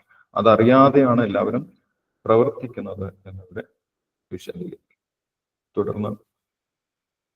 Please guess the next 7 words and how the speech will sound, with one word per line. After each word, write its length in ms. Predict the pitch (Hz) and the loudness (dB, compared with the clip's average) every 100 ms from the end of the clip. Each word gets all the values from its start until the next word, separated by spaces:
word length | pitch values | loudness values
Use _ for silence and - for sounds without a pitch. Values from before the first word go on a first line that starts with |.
| _ _ _ _ | _ _ _ _
ശുകദേവ 420 | 120 110 110 107 | 4 6 6 4
ബ്രഹ്മർഷി 400 | 110 113 101 - | 0 -2 -4 -4
വിശദീകരിക്കുന്നുണ്ട്, 1000 | 104 98 117 110 117 117 110 107 95 101 | -4 -4 -2 0 0 0 -2 -4 -4 -4
നമുക്ക് 360 | 110 107 101 104 | -4 -4 -8 -8
അടുത്ത 240 | 95 - | -8 -6
ദിവസം 340 | 98 95 92 92 | -6 -6 -8 -10
നോക്കാം. 280 | 90 127 | -8 -8